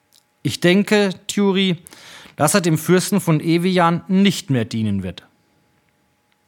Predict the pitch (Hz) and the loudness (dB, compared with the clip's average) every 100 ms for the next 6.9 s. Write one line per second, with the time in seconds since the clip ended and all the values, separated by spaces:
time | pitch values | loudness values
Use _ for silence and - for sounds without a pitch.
0 | _ _ _ _ _ - 131 - 156 113 | _ _ _ _ _ -2 -2 2 0 2
1 | 139 175 - 151 143 156 120 - 175 151 | 0 0 -2 -2 0 0 -4 -6 -4 -4
2 | 98 - 90 90 _ _ _ _ _ _ | -6 -8 -18 -18 _ _ _ _ _ _
3 | _ _ _ _ _ _ _ _ _ _ | _ _ _ _ _ _ _ _ _ _
4 | - - - - - - 185 220 233 180 | -20 -20 -20 -20 -20 0 2 4 4 4
5 | 190 185 170 180 - 196 180 180 170 139 | 4 2 0 0 2 2 2 2 2 0
6 | 123 123 131 139 151 95 - - - | 0 -2 -6 -4 -4 -6 -10 -18 -20